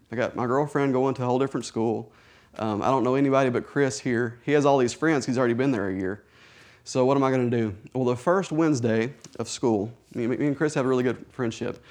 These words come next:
Little side note about Chris. Um, Chris never has met his dad, his own dad, but he's always had a stepdad up to this point,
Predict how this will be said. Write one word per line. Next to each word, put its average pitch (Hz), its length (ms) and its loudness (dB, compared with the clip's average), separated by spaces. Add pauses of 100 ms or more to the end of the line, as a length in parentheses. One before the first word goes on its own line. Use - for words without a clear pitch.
(140)
Little 139 140 2
side 160 280 6
note 139 160 4
about 123 280 2
Chris. 117 400 -2 (380)
Um, 113 260 -4
Chris 143 580 0
never 135 340 2
has 123 140 0
met 135 140 2
his 139 100 0
dad, 120 360 2
his 120 120 -4
own 120 160 0
dad, 110 280 -4 (600)
but 120 140 0
he's 117 140 0
always 131 300 4
had 127 400 2
a 117 60 -2
stepdad 120 560 0
up 117 120 -4
to 131 60 -4
this 117 160 -4
point, 120 480 -4